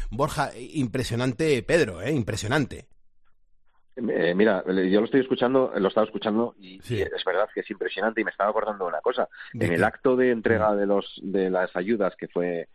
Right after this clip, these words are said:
Speaker 2: en Valencia,
Speaker 1: Ujú.
Speaker 2: eh, hace un par de semanas,
Speaker 1: Sí.
Speaker 2: eh, em, cada uno te contaba su historia, cada
Speaker 1: Mm.
Speaker 2: administración, pues, te contaba su historia. Y, y, y, y yo me estaba alucinando porque me impresionaba mu-, mira que nos hemos visto imágenes,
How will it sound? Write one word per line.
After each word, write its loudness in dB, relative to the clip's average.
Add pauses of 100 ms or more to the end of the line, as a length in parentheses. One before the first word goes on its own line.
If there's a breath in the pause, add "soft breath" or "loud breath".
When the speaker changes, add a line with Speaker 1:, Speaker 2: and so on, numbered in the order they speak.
(260)
Speaker 2:
en -6
Valencia, 0
Speaker 1:
Ujú. -2
Speaker 2:
eh, -2
hace -6
un -8
par -2
de -4
semanas, -4 (180)
Speaker 1:
Sí. -14 (460)
Speaker 2:
eh, 2
em, -6 (720)
cada 2
uno 0
te -2
contaba -2
su -6
historia, -2 (160)
cada 0
Speaker 1:
Mm. 0
Speaker 2:
administración, -2
pues, -6
te -4
contaba -2
su -6
historia. -2 (840)
Y, 0
y, -6 (140)
y, -2
y -6
yo 0 (140)
me -2
estaba 0
alucinando -2
porque -4
me 0
impresionaba -2
mu-, -6
mira 0
que -4
nos -2 (140)
hemos 0
visto -2
imágenes, -2